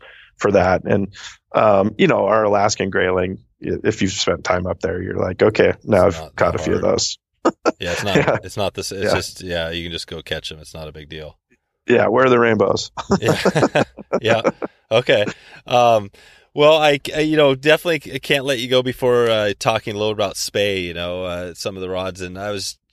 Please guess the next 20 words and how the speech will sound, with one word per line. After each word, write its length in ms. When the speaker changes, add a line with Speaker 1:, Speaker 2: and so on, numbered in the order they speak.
Speaker 2:
you 140
know, 340
talking 600
just, 340
uh, 180
today, 540
uh, 200
you 120
know, 120
one 80
of 60
the 60
local 240
fly 240
shops, 320
we 60
were 40
talking 260
about 280
Echo, 600